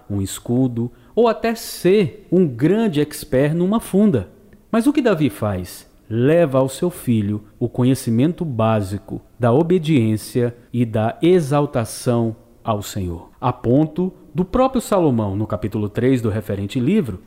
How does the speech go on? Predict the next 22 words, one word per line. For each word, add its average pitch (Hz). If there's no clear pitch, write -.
trazer 190
à 208
memória 160
esses 135
princípios 127
herdados 131
do 107
seu 104
pai, 95
ao 131
dizer: 120
"De 131
grande 202
benevolência 160
usaste 143
para 131
com 127
teu 113
servo 110
Davi, 107
meu 104
pai, 139